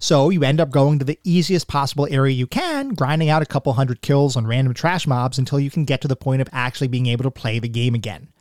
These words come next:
So you might say, "Okay, melee isn't great. Let's just use alchemy." And you know what? That's actually a great idea because alchemy can be totally overpowered. The thing is, when you first get a new recipe, it's so woefully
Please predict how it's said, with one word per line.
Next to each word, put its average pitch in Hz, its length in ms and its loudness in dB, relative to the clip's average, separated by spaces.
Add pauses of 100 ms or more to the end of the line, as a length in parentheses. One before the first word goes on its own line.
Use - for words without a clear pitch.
(300)
So - 140 -2
you 381 160 4
might 233 180 0
say, 165 360 2 (200)
"Okay, 131 340 -2 (480)
melee 214 680 4 (180)
isn't 147 220 2
great. 117 340 -6 (320)
Let's 202 220 2
just 277 180 -2
use 127 240 0
alchemy." 160 480 -4 (320)
And 143 140 2
you 139 80 4
know 147 80 4
what? 160 260 2 (320)
That's 147 220 -4
actually 160 300 -2
a 123 40 0
great 143 180 2
idea 127 320 2
because 127 300 -2
alchemy 139 420 0
can 131 200 -2
be 139 240 0
totally 139 640 4
overpowered. 120 680 0 (420)
The 147 80 0
thing 196 260 2
is, 143 240 2
when 139 140 2
you 139 80 0
first 151 260 0
get 143 140 2
a 135 40 4
new 135 140 4
recipe, 180 480 -2 (480)
it's 214 220 0
so 202 200 0
woefully 185 600 0